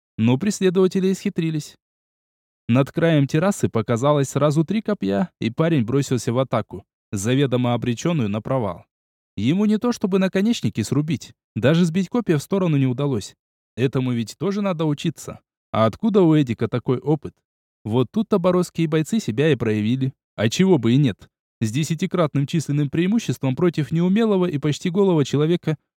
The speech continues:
любой проявит. «Живым брать!»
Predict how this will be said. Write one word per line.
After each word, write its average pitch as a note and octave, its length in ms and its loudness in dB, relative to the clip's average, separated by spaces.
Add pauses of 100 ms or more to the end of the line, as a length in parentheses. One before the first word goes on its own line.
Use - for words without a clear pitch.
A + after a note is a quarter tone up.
(120)
любой E3+ 340 4
проявит. A2+ 540 -2 (500)
«Живым G#3+ 680 2
брать!» C#3+ 560 2